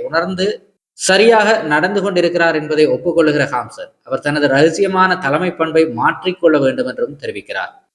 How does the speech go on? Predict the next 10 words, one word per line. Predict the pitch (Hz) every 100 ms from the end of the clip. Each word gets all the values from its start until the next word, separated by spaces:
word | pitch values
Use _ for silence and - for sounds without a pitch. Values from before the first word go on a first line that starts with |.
| _ 180
ஒரு | 180
மத்திய | 185 190 240 240
வங்கியாளரை | 165 180 202 202 202 202 196
போல | 190 180 196
வட்டி | 147 156 196
வீதங்களை | 185 180 180 175 175
அறிவிக்கும் | - 147 175 175 180
வரை | 170 170
அமைதியாக | 139 131 147 165 143 123
இல்லாமல் | 123 123 110 95